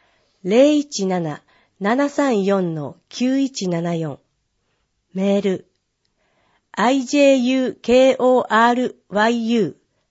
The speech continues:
アットマークピーアールイーエフ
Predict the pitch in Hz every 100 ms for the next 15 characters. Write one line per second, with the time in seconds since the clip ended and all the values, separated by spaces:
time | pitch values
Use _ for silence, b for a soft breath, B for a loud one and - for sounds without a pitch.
0 | _ - 202 - 254 240 202 170 147 143
1 | _ _ _ _ _ _ 240 262 269 240
2 | 247 254 220 240 254 254 247 -